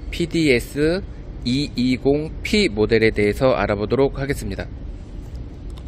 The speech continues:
먼저 명판을 살펴보면 전압은 이백이십 볼트 단상 전압을 사용하고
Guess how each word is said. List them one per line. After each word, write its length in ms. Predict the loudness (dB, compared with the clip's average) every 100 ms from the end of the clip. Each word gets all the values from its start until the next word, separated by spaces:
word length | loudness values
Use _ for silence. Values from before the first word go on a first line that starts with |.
| -12 -12 -12 -12 -12 -10 -10 -10 -10 -12 -12 -14 -8
먼저 280 | -4 0 2
명판을 560 | 4 2 2 2 2 2
살펴보면 840 | 2 0 -2 -2 -4 -2 -2 -2 -6 -10 -10 -12 -12 -14 -12 -12 -12 -12 -12 -12 -12 -12 -12 -12 -12 -12 -12 -12 -12 -12 -12 -12 -12 -12 -10 -10 -10 -10 -10 -12 -12 -12 -10 -10 -10 -10 -10 -10 -10
전압은 800 | -6 -2 0 0 0 0 0 -2 -8 -10 -12 -12 -10 -10 -10 -10 -8
이백이십 580 | -2 0 0 -2 -6 -6
볼트 260 | -6 -6 -6
단상 440 | -4 -2 -2 -2
전압을 460 | -2 -2 -2 -4 -4
사용하고 1000 | -4 -2 -2 -4 -4 -4 -4 -6 -8